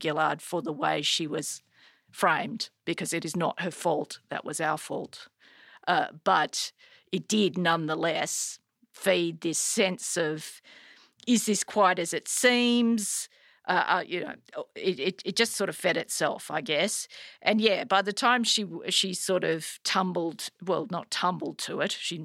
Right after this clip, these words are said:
<laughs> she knew exactly what she was in, but the, by the time towards the end, where, as you say, she'd lost patience with it, uh,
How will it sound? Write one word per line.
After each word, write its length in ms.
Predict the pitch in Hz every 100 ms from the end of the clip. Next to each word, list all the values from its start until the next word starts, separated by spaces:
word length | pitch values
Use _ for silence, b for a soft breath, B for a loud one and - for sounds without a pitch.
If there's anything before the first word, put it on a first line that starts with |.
| 156
<laughs> 120 | -
she 160 | - 175
knew 120 | 175
exactly 420 | 151 180 196 165
what 180 | 165 -
she 100 | -
was 180 | 160 156
in, 300 | 180 147 139
but 180 | 165 -
the, 120 | 175
by 160 | 175 180
the 120 | 165
time 320 | - 202 190
towards 440 | - 185 170 -
the 180 | - 151
end, 480 | 165 156 - 156 - B B B B B
where, 160 | 170 165
as 220 | 165 156
you 60 | 165
say, 260 | - 156
she'd 240 | 156 - -
lost 260 | 156 -
patience 560 | - - - - 240 -
with 160 | - 226
it, 300 | - 196 - b b _
uh, 380 | - 165 165 156